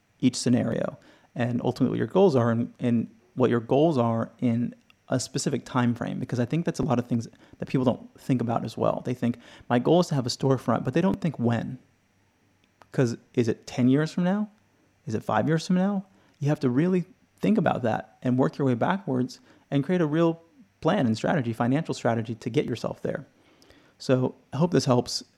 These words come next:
If you guys do need support with any aspect of your business, whether it's raising money, we can help you put a business plan together, or your full spectrum business development, reach me at andrew at start a juice bar dot com. That's andrew at start a juice bar dot com.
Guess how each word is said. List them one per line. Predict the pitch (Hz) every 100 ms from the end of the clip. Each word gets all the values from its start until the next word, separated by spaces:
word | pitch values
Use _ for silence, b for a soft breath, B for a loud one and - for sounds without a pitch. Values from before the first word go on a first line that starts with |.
| -
If | 127
you | 143
guys | 143 135
do | 131
need | 117
support | 117 - 113
with | 117 117
any | 120 113
aspect | 110 113 117
of | 113
your | 120
business, | 117 110 -
whether | 107
it's | 107 -
raising | 117 117 113
money, | 113 110
we | 110
can | 113
help | 110
you | 120
put | 113
a |
business | 113 151 156
plan | - 147
together, | 135 143 139 135
or | 123 117 120
your | 120 113
full | - 123
spectrum | - 123 - 120 113 B B B _ -
business | 123 117
development, | - 113 117 107 107 98 -
reach | - 120 -
me | 110 110 - _ _ -
at | 135 -
andrew | 131 120 113 117 113
at | 113 113 - -
start | - - 120 117
a | 110
juice | 113 113
bar | - 113
dot | 117 110 -
com. | 143 139 139 b b b b b
That's | - -
andrew | 120 110 113 107
at | 107
start | - 113 104 -
a | 113 107
juice | 110 107
bar | - 117
dot | 120 113 -
com. | 123 113 113